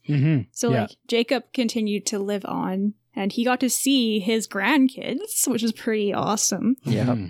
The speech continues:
Speaker 2: And he got to speak words of blessing to them as well.
Speaker 1: And for those wondering what it means when it says, uh, "By faith Jacob, as he was dying, blessed each of the sons of Joseph and worshipped him, leaning on the top of his staff."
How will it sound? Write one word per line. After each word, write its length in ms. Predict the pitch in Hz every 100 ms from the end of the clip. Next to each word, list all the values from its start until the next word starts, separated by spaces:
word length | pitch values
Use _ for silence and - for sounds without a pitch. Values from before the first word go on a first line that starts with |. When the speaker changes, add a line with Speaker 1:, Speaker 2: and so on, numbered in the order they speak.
| -
Speaker 2:
And 180 | 233 233 -
he 120 | 254
got 200 | 254 -
to 320 | 247 214 - _ _ _ -
speak 640 | - - 277 302 - -
words 240 | 240 226 220
of 60 | 208
blessing 300 | 220 233 220
to 120 | -
them 160 | 214 196
as 120 | 220
well. 320 | 220 220 - _ _ _ _ _ _ _ _ _ - - _ -
Speaker 1:
And 140 | 147
for 80 | 151
those 220 | 147 151
wondering 380 | 135 131 131 117
what 120 | 117
it 60 | 113
means 280 | 120 123 117
when 120 | 110
it 80 | 107
says, 400 | - 120 110 110
uh, 180 | 104 101
"By 160 | 120
faith 280 | 117 135 120
Jacob, 400 | - 123 - 113
as 140 | 107 -
he 80 | 107
was 100 | 95
dying, 380 | 131 135 139 139
blessed 300 | 113 98 110
each 160 | 117
of 60 | 110
the 60 | 107
sons 240 | 113 107
of 100 | 95
Joseph 340 | 123 123 120
and 160 | 110 104
worshipped 300 | 117 - -
him, 180 | 113 101
leaning 380 | 120 139 143 143
on 160 | 113
the 80 | 110
top 300 | - 113 127
of 80 | 101
his 140 | 95
staff." 360 | - 110 90